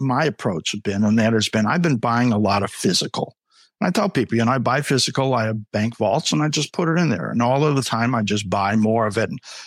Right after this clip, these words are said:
the reason is because as a trader, if I have a position on and I see something that, you know, s-, looks like it's gonna change over the next month or two, well, I'm gonna get out of the position.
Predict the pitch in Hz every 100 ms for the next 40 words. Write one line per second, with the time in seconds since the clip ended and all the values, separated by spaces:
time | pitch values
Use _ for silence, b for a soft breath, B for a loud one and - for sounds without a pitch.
0 | - 165 196 254 226 156 123 131 120 143
1 | 135 113 110 156 147 131 - - 175 220
2 | 147 110 113 117 _ _ _ - - 175
3 | 285 220 - 135 151 202 - 113 101 98
4 | 107 123 - 143 139 196 - 175 - 156
5 | 135 139 131 127 120 117 _ - 123 117
6 | 120 - - 151 165 - 147 135 123 135
7 | 117 113 165 170 147 127 120 117 123 120
8 | - 123 180 185 127 - 110 113 b b
9 | b b _ - 220 226 247 247 247 233
10 | 226 220 208 202 226 196 220 - 131